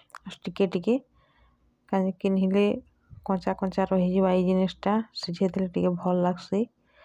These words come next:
ତ ଏଥିଲାଗି ମୁଇଁ ଇଟା ଦେଇ ଦଉଛେ। ଆଉ ଫ୍ରେଣ୍ଡସ୍‌ମାନେ, ଗିରେଲ ଫୁଲ୍ କେନ୍ତା ଲାଗ୍ସି,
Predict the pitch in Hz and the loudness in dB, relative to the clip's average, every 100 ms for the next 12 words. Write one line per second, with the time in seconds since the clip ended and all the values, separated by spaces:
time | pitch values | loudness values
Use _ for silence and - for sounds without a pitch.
0 | - _ _ - 185 185 185 185 185 180 | -20 _ _ 0 0 2 0 2 2 0
1 | 180 190 185 180 175 - 240 _ _ - | 2 4 4 2 0 0 0 _ _ -20
2 | - - _ 180 - 196 190 196 185 214 | -20 -20 _ -8 -2 -2 0 0 2 2
3 | 226 - - - - - _ _ 170 180 | 0 -10 -20 -20 -20 -20 _ _ -2 2
4 | 190 202 202 180 180 180 185 185 - | 4 2 0 -2 -2 0 0 -2 -4